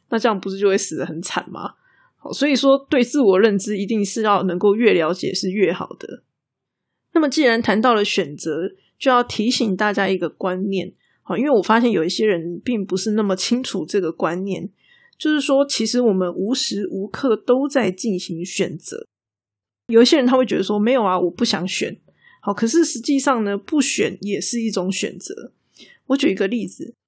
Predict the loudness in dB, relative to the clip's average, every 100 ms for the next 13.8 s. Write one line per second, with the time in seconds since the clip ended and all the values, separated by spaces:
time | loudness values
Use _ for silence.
0 | _ _ -4 -2 0 2 2 0 -2 0
1 | 2 0 -2 -4 -2 0 2 2 0 0
2 | -2 -4 -6 -6 -8 -8 -10 -12 _ _
3 | _ -16 -4 0 2 2 2 0 0 0
4 | 0 0 0 0 0 -2 -2 -4 -4 -4
5 | -6 -14 _ _ _ _ _ 0 2 2
6 | 0 0 0 0 -2 -4 -4 -4 -2 -2
7 | 2 0 0 -2 -4 -4 -6 -14 -18 -6
8 | -6 -4 -8 0 0 2 -2 -2 -4 -2
9 | -2 0 0 0 -2 -4 -2 -2 -2 -4
10 | -8 -10 -16 -20 _ _ _ _ _ -2
11 | 2 2 4 4 4 0 -4 -2 -2 -2
12 | -4 -4 -6 -4 0 2 2 0 -2 -4
13 | -6 -6 -2 -4 -4 -8 -12 -20